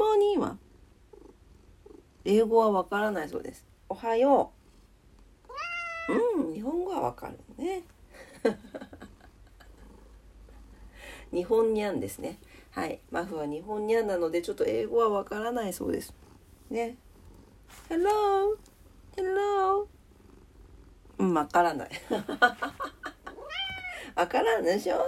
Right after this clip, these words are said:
うね。ごめん、ごめん。はい、えーと。えー、すいません。今日もね、今朝の十時でございます。遅くなっちゃった。あのー、早く、早くじゃないか、一時間前ぐらいに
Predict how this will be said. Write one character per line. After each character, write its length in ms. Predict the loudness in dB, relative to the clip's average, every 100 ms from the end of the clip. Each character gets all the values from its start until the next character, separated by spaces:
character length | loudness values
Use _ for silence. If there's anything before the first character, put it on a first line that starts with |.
| 0
う 40 |
ね。 120 | -2 -4
ご 140 | -4
め 180 | -6 -4
ん、 60 |
ご 80 | -4
め 120 | -4
ん。 60 | -8 -12 -20 -18 -16 -16 -8
は 160 | 2 2
い、 100 | 2 0
え 400 | 4 6 8 6
ー 60 |
と。 280 | 6 6 4 -2 -20 -20 -20 -20 -20 -20 -20 -20 -20 -20 -8
え 600 | -6 -2 0 2 4 2
ー、 20 |
す 180 | 2 2
い 40 |
ま 180 | 4 4
せ 120 | 4 2
ん。 80 |
今 120 | 6 6
日 40 |
も 160 | 8 6
ね、 280 | 4 2 2
今 360 | 2 2 2
朝 200 | -2 -2
の 180 | -2 0
十 240 | 6 6
時 120 | 6 2
で 80 | 2
ご 120 | 0
ざ 160 | -2
い 40 | -2
ま 140 | -4
す。 80 | -4
遅 220 | -4 -4
く 120 | -2 -2
な 100 | -2
っ 60 |
ち 100 | -4
ゃ 40 | -4
っ 40 |
た。 240 | -2 -2 -4 -18 -20 -20 2
あ 180 | 4 6
の 640 | 8 8 8 8 6 2 -6 -20 _
ー、 60 | -6
早 280 | 2 2 2
く、 400 | 4 4 4 2
早 300 | -4 0 2
く 160 | 2 4
じ 80 |
ゃ 60 | 4
な 100 | 4
い 60 | 2
か、 160 | 2
一 200 | 2 2
時 80 | 4
間 200 | 4 6
前 140 | 6
ぐ 60 | 6
ら 80 |
い 20 |
に 80 | 6